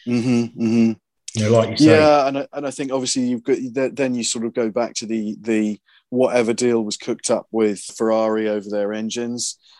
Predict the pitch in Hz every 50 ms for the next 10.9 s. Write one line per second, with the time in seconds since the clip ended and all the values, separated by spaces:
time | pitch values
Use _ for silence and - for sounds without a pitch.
0 | _ - - - 110 - - 120 110 104 117 110 95 101 117 117 110 104 113 113
1 | - - - - 113 107 - - 117 117 113 113 107 - - 135 135 143 143 147
2 | 143 143 143 - 139 127 113 - 131 - - 117 113 - - - - 143 139 139
3 | 190 156 151 147 120 - - 131 139 117 127 131 131 127 123 120 113 - 127 127
4 | 139 135 131 127 120 117 117 - 120 117 117 113 110 110 117 113 107 101 - -
5 | 113 104 - - 120 113 - _ 120 117 113 113 110 110 110 - - 110 110 110
6 | - _ 110 - - - 123 117 - - - - 117 110 - 120 117 117 113 -
7 | 110 - - 107 101 113 110 104 101 - - 98 - - 120 113 113 113 110 -
8 | 107 104 101 - 117 113 92 113 113 110 107 98 104 101 - - - - - -
9 | - _ _ _ - - - - - _ _ _ _ _ _ - 139 135 131 113
10 | 117 113 110 117 117 113 113 113 107 110 107 - _ _ - 110 107